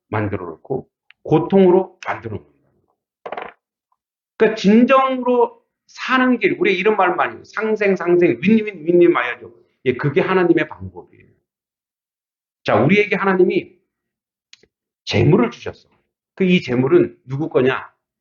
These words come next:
하나님의 것이죠. 여러분, 우리, 우리에게 주신 모든 재물 하나님의 것인 줄 믿습니다. 그러니까 이 하나님의 것인데 이것은 내가 청직이에요. <clears throat> 나에게 맡겨주세요. 이게 내 게 아니야.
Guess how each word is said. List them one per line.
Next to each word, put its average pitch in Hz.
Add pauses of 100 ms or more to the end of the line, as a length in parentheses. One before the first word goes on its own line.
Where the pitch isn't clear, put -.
하나님의 226
것이죠. - (460)
여러분, 135
우리, 143
우리에게 156
주신 147
모든 175
재물 160
하나님의 165
것인 147
줄 131
믿습니다. 113 (380)
그러니까 214
이 226
하나님의 233
것인데 202
이것은 190
내가 147 (300)
청직이에요. 254 (180)
<clears throat> -
나에게 165
맡겨주세요. -
이게 147
내 147
게 233
아니야. 151